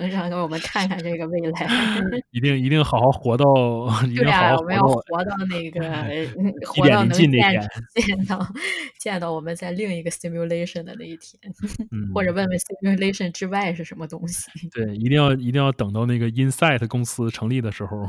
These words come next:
Speaker 2: <laughs>
Speaker 1: 啊，对啊，真觉得西部世界那个构想太有意思了。
Speaker 2: 嗯，确实。
Speaker 1: 嗯。
Speaker 2: 嗯，我们每个人都是自己的过去，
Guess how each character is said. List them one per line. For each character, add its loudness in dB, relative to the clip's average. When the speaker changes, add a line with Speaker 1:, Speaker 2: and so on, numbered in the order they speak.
Speaker 2:
<laughs> -16
Speaker 1:
啊， -6
对 -2
啊， -2
真 -6
觉 -2
得 2
西 -6
部 -8
世 -8
界 -6
那 -8
个 -6
构 -4
想 -12
太 -12
有 -10
意 -16
思 -20
了。 -20
Speaker 2:
嗯， -14
确 -8
实。 -16
Speaker 1:
嗯。 -12
Speaker 2:
嗯， -10
我 -4
们 -2
每 0
个 -4
人 -4
都 -2
是 0
自 -8
己 -4
的 -8
过 -4
去， -6